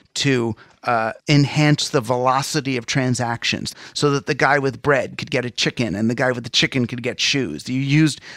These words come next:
little chips, and that was money. And the problem with that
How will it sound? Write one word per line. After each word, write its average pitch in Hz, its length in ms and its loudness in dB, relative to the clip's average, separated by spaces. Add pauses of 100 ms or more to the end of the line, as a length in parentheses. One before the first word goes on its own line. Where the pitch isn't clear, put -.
little 156 240 4 (220)
chips, - 600 -2 (400)
and 143 200 4
that 139 160 2
was 156 180 2
money. 139 460 6 (200)
And 147 160 4
the 143 60 4
problem 180 560 2
with 135 160 -2
that 123 320 -4